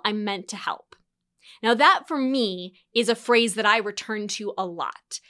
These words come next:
And that, I, whether that resonates with you, with your beliefs in God and, and purpose and calling, for me, that's what I really,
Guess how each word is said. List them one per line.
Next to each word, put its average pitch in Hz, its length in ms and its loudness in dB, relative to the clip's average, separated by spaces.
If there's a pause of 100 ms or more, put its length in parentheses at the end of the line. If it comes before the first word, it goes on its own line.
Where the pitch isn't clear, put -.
(160)
And 208 240 -2
that, 240 460 6 (920)
I, - 360 2
whether 233 260 4
that 214 160 4
resonates 254 460 2
with 226 120 -6
you, 233 180 -2
with 214 120 -4
your 202 220 -2
beliefs 208 560 -6
in 208 120 -4
God 208 360 6
and, 196 180 -12
and 196 180 -10
purpose 220 380 -4
and 190 120 -8
calling, 208 440 2 (500)
for 240 260 4
me, 269 400 2
that's 226 280 2
what 226 200 2 (100)
I 240 360 6
really, 226 880 -2